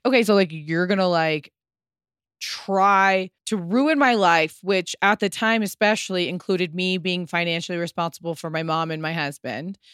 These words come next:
which means that if I, if you want me to get fired from my job, that I'll lose health insurance, which means my husband won't have any health insurance. It means we'll have to sell my childhood home.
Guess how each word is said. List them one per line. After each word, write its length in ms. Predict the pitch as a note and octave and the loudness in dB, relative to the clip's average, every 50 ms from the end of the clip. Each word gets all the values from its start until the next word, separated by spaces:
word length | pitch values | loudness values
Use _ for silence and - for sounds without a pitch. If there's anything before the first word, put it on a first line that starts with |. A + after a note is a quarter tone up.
| - - - - _ _ _ _ _ | -20 -20 -20 -20 _ _ _ _ _
which 240 | - A3+ A#3 - - | 0 0 0 0 0
means 300 | A3+ A#3 A#3 A3+ A#3 G3+ | 0 2 2 2 0 2
that 100 | A3+ G#3+ | 2 2
if 140 | G#3+ - | 2 2
I, 100 | G#3+ G#3 G3+ | 2 2 2
if 260 | G3 - G#3 G3+ - | 2 0 -2 0 0
you 80 | A3 A3 | 2 4
want 160 | A#3+ A#3+ A#3 | 4 4 6
me 60 | A#3 | 4
to 40 | A#3 | 4
get 140 | G#3+ F#3+ - _ | 4 2 2 _
fired 260 | A3+ G3 F#3 G3 G#3 | 4 4 6 4 4
from 140 | - - G#3 | 0 -2 -2
my 100 | G3 F#3+ | -2 -2
job, 480 | F#3 D#3+ - F#3 F3 F3 E3+ E3+ D#3+ D3 | 0 2 2 4 4 4 4 2 2 2
that 280 | F3 E3+ E3 E3 - - _ _ _ | 2 2 2 2 0 -4 _ _ _
I'll 240 | - F#3 F#3 F#3 F#3 | 2 4 4 4 4
lose 200 | F3+ F3+ F3 - | 2 0 0 0
health 200 | F#3+ E3+ E3+ E3 | 0 0 0 -2
insurance, 480 | F3 F3 E3+ - F3+ E3+ E3+ E3+ E3 | -4 -8 -6 -6 -6 -4 -4 -6 -8
which 140 | - E3+ E3 - | -10 -12 -10 -8
means 140 | F3 D#3+ | -8 -6
my 80 | D#3+ E3+ | -6 -6
husband 300 | D3+ D#3 E3+ D3+ D#3 D#3 | -4 -6 -6 -6 -6 -8
won't 120 | D3+ D3+ | -6 -6
have 120 | E3 D#3+ D3 | -6 -6 -6
any 100 | D3+ D3+ | -6 -6
health 240 | D#3+ E3 D#3 D3 - | -4 -4 -6 -6 -8
insurance. 500 | D#3+ D#3+ C#3+ - E3 D#3 D#3+ D#3+ D#3 - | -10 -10 -8 -8 -6 -6 -6 -6 -8 -10
It 60 | D#3 | -10
means 220 | D#3+ D#3+ D#3 - | -10 -10 -10 -6
we'll 80 | - D#3+ | -6 -6
have 80 | D3 | -6
to 80 | - E3+ | -6 -8
sell 280 | - - - E3 E3 E3 | -2 0 2 2 4 2
my 140 | E3 D#3+ | 2 -2
childhood 460 | E3 - - E3 D#3+ D#3 D3+ - E3+ E3+ | -4 -4 -2 -2 -2 -2 -2 -6 -8 -4
home. 560 | E3+ B3+ B3 A#3 A3+ G#3+ G#3+ G#3+ G#3+ G#3+ | 0 2 4 4 6 4 4 2 0 -4